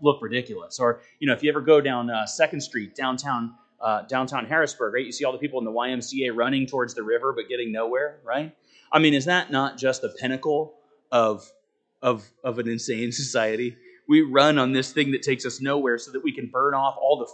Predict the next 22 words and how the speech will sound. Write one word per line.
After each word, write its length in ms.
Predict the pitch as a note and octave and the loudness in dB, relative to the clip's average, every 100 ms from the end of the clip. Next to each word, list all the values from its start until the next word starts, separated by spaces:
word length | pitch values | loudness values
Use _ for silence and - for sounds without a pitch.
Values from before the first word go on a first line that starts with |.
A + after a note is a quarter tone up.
| - | 6
food 220 | D3+ D3+ | 8 8
that 160 | C3 | 6
we 100 | A#2+ B2+ B2 | 2 -4 -4
ate 220 | A#2+ C#3 | -6 -6
because 200 | - B2 | -14 -14
we 60 | |
just 120 | B2 C3 | -12 -10
like 140 | C3+ | -12
eating 320 | E3 D3 C#3+ A#2+ | -8 -2 0 0
a 40 | |
lot. 320 | F2+ - - _ _ _ _ _ | -4 -12 -18 _ _ _ _ _
<laughs> 100 | F3 - _ _ _ - _ - - - | -16 -16 _ _ _ -20 _ -20 -8 -4
But 80 | G3+ | 0
praise 260 | D#4 C4+ | 0 0
God 320 | - B2 F#3+ | -6 -6 -6
for 200 | - G2+ | -6 -10
it, 40 | F2 | -10
man. 120 | F#2+ | -4
I'm 160 | A#2+ C#3+ | -4 -2
here 140 | C#3 | -4
for 240 | C#3+ A2+ | -6 -12
it. 60 | - | -16